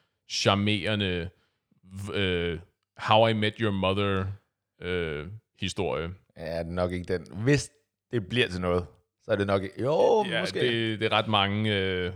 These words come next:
Speaker 1: hvisser, hvisser. Men altså, du ved, at det, det er sådan en, der, der er noget charmerende i det der, ikke?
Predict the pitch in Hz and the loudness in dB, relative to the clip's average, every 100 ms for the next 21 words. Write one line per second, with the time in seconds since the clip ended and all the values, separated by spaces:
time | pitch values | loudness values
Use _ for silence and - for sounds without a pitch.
0 | 104 - _ 92 92 104 117 98 98 104 | -10 -20 _ -10 -4 0 0 -2 -2 -4
1 | 95 107 104 101 92 101 90 82 _ _ | -6 -2 0 2 0 0 -2 -4 _ _
2 | _ _ _ _ - 113 104 85 - _ | _ _ _ _ -6 0 0 -2 -10 _
3 | _ _ _ - 104 135 123 139 135 147 | _ _ _ -10 0 0 2 0 0 0
4 | 120 107 120 123 120 123 123 117 - 110 | 0 0 4 4 6 4 4 2 2 0
5 | 113 113 107 95 87 92 | 0 -2 -2 -2 -2 -2